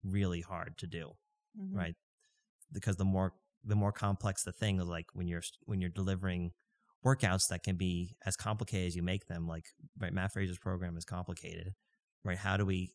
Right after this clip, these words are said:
Speaker 1: give people usable information so that they can do their workouts without having them to search everywhere,
Speaker 2: Mm-hmm.
Speaker 1: um, and kind of curate that for them, um, without having them spend so much time in the app that they aren't working out,
Speaker 2: Mm-hmm.
Speaker 1: right?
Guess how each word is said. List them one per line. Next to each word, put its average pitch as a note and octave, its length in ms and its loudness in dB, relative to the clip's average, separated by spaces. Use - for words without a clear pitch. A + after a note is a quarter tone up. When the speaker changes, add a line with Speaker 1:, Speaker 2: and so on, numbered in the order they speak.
Speaker 1:
give G#2 180 2
people G#2 280 0
usable F#2+ 440 2
information F#2 560 0
so - 140 -2
that F2 100 -4
they F#2 100 -4
can F2+ 220 -2
do F2+ 140 -2
their F2+ 120 0
workouts F#2 460 -2
without F2+ 320 -4
having F#2 220 -2
them E2+ 200 0
to - 80 -8
search - 360 0
everywhere, E2+ 480 -4
Speaker 2:
Mm-hmm. G#3 400 -8
Speaker 1:
um, F2 360 0
and F2+ 100 -2
kind F2+ 140 -6
of E2 80 -10
curate G#2 300 0
that F2+ 200 -4
for F2 100 -6
them, E2+ 300 -4
um, F2 440 -2
without G2 540 2
having G#2 260 4
them F#2+ 160 4
spend F#2+ 320 2
so G#2 140 2
much F#2+ 220 0
time F#2+ 240 0
in F2 80 0
the F2+ 100 0
app F2+ 200 -2
that - 140 -8
they E2+ 400 -4
aren't F2+ 240 -4
working F2 280 -8
out, D#2+ 160 -10
Speaker 2:
Mm-hmm. F3+ 260 -8
Speaker 1:
right? F2+ 160 -2